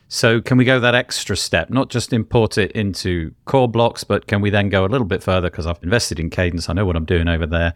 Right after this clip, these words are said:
Let's give that a go. But yeah, that's really fascinating. And obviously in everybody's interest, if there's some standardized way of doing that and everybody could jump on board, so even your commercial rivals, you could access it, then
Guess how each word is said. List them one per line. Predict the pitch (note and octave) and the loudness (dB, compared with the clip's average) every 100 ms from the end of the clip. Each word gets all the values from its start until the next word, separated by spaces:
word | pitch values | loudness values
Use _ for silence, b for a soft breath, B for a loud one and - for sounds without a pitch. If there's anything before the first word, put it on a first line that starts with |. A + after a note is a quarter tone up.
| b | b
Let's | A2 - | -6 -4
give | - F2+ | -4 -2
that | F#2+ | -2
a | F#2 | -2
go. | E2 | -4
But | E2 E3+ | 0 4
yeah, | E3+ | 4
that's | G3 - | 2 -4
really | G#2 G2+ C3+ E3+ C#3 A2 | -6 -6 0 4 4 2
fascinating. | F#2+ A#2+ G2 F2 E2+ - D#2+ D#2 | 0 -2 -2 -4 -6 -6 -8 -4
And | A2+ B2+ | 0 0
obviously | C3 B2 - A#2 A2+ G2 - b b | 2 -2 0 0 2 0 -8 b b
in | B2+ | 0
everybody's | A#2+ A#2+ G2 F#2+ | 2 2 2 2
interest, | A#2 E3+ - B1+ C#2 - G#2 | 4 2 2 -4 -4 -4 -4
if | - | -4
there's | G2 | -4
some | - A#2 | 0 0
standardized | G2+ - C#3 C3 A#2 G#2 G#2 - | 0 -2 0 2 2 2 0 2
way | G2+ | 0
of | F#2 | 0
doing | E2+ A2 G2 | 0 0 0
that | E2+ D#2 | -2 -2
and | F#2+ | -6
everybody | F#2+ F#2 | -6 -6
could | F2 F2 | -6 -6
jump | G#2+ F2 - | -4 -4 -4
on | E2 | -4
board, | D#2+ F2+ E2+ | -2 -2 0
so | - F2+ | 0 0
even | G2 | 0
your | F2 F2 | 0 -2
commercial | - G2 E2+ F2+ | -2 -4 -2 -4
rivals, | D#2+ F#2+ G2 E2+ C2+ - b b | 0 2 2 0 -6 -8 b b
you | - F#2+ | -4 0
could | G2 | 0
access | G2+ - G2+ E2 F2 | 0 -2 -4 -2 -2
it, | D#2+ | -2
then | A2 G2+ F#2+ | 0 0 -2